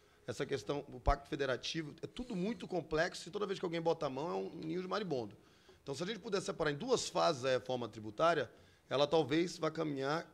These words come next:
co-, de uma forma mais fluida, até porque a União poderia dar o exemplo do que é desonerar o consumo, o que é encontrar outras metodologias, outras formas de gerar essa arrecadação.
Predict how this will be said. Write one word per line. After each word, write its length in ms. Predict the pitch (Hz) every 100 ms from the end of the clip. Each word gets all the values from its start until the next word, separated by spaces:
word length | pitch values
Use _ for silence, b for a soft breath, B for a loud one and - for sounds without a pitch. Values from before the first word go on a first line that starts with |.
| - -
co-, 160 | 147 135
de 60 |
uma 80 | 143
forma 240 | - 151
mais 220 | 143 147 151
fluida, 600 | - 190 160 139 113 - B -
até 180 | 131
porque 160 | 165 -
a 20 |
União 240 | 175 147 156
poderia 400 | 147 147 147 151
dar 120 | 156
o 100 | 180
exemplo 600 | 165 107 147 147 196 196 B B -
do 120 | 180
que 200 | - 226
é 220 | 160 165 165
desonerar 460 | 139 139 147 131 117
o 40 |
consumo, 640 | - 208 - 190 202 208 180 B B B
o 100 | 156
que 120 | 156
é 80 | 190
encontrar 400 | 190 175 156 143
outras 440 | 139 226 240 202 151
metodologias, 680 | 170 139 175 156 147 123
outras 260 | 196 202 151
formas 440 | 165 147 139 117
de 220 | 113 127 127
gerar 260 | 117 135 165
essa 180 | 175 160
arrecadação. 540 | 139 135 117 151 165